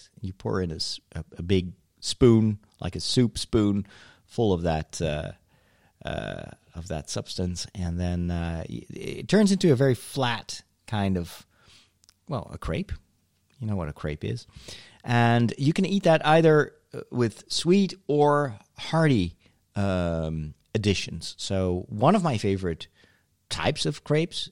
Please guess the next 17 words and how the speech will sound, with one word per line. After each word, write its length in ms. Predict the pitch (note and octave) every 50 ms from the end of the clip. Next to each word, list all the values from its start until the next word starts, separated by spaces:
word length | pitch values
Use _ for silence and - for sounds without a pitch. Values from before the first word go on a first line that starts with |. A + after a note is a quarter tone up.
| _ _ -
is 420 | A2 A2+ A2 A2 G#2+ G#2+ G#2 -
crepes 420 | - - G#2+ G#2 G#2+ G#2+ - -
with 480 | - F2+ F2 F2 E2+ E2 E2 - - - - E2+
bacon 580 | D#2+ G2 G2+ G#2+ - - A2 G2+ F#2+ G#2+ - _ _ _ _ _ _ _ _ _ -
and, 640 | F#2+ F2 F2+ F2 E2+ E2+ E2+ E2 D#2+ D2 - - - _ _ _ _ -
uh, 560 | D#2+ D2+ - - - - - - - - - - _ _ -
old 480 | B2 C3+ C3 B2+ B2+ B2 A2+ - - _ - F#2+
Gouda 380 | F2+ - B2 B2 A#2 A2+ G2+ G2
cheese. 720 | - - - - - A2+ F#2+ D2 C2+ B1+ - - - - _
So 220 | - - - F#2 F2
nice 480 | F2+ F#2 G2 G#2+ A2+ A#2 A2 - - - -
salty 540 | - - - - C3 B2+ B2 - - G3 E3
cheese. 500 | - - G#2+ A2 G#2+ G#2+ G#2 G3 - - - - - _ _ _ _
You 100 | - G2
just, 480 | F2 F#2+ G2+ G2 F2+ - - - - F2
uh, 280 | E2+ E2 D#2 D2+ D2+ - _ _ _ _ _ _ _ _ _ _ _ -
uh, 380 | - E2 D#2+ - - - -